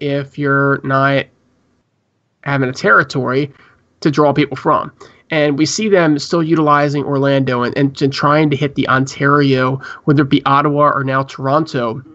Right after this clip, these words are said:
areas. And to me, that's them territorializing those areas.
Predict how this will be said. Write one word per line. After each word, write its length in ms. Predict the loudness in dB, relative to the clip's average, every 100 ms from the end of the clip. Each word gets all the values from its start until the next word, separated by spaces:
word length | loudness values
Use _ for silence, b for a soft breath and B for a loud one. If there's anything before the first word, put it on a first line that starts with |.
| -20 -20 _ _ _ 0
areas. 420 | 2 2 0 -4
And 80 | -8
to 160 | -6
me, 160 | -6 -4
that's 200 | -6 -2
them 180 | -2 -2
territorializing 880 | 0 0 0 -2 0 2 2 0
those 160 | -2 -2
areas. 440 | -2 -2 -6 -18